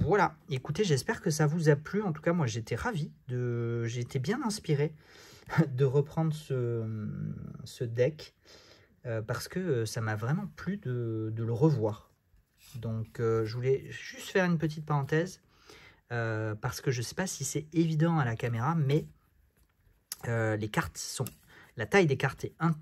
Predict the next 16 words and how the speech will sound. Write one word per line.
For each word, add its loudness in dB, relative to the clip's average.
tout -6
petit -14
peu, 0
euh, 2
différente 2
d'une, -2
euh, 0
taille -2
classique. -4
Elle -2
est -2
un 4
petit -8
peu -6
plus -6
fine -4